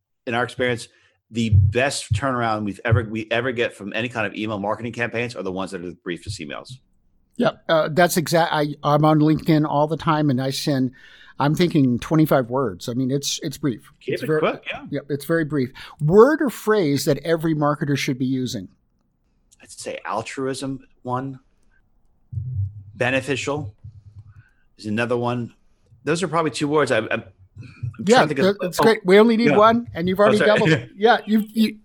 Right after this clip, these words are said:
Speaker 2: you
Speaker 1: Okay.
Speaker 2: passed, you passed the question, Ryan.
Speaker 1: <laughs> Awesome.
Speaker 2: <laughs> You, you get an A.
Speaker 1: I'm trying to think if there's anything more.
Speaker 2: Yeah,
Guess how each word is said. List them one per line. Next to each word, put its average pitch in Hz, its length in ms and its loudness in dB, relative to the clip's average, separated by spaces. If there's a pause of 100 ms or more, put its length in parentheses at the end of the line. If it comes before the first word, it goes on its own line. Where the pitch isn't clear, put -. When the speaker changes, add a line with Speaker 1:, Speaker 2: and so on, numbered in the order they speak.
(340)
Speaker 2:
you 240 160 8
Speaker 1:
Okay. 151 80 2
Speaker 2:
passed, 202 360 6 (120)
you 160 140 4
passed 165 420 2
the 160 80 -2
question, 156 440 0
Ryan. 156 400 2
Speaker 1:
<laughs> - 60 -16 (120)
Awesome. 123 360 0
Speaker 2:
<laughs> - 40 -20 (280)
You, 185 180 0
you 190 200 4
get 208 140 6
an 190 120 2
A. 190 120 6
Speaker 1:
I'm 185 60 2
trying 190 140 -2
to - 0 -
think 185 140 -2
if - 60 -4
there's 180 120 6
anything 170 180 -2
more. 160 320 2
Speaker 2:
Yeah, 190 340 6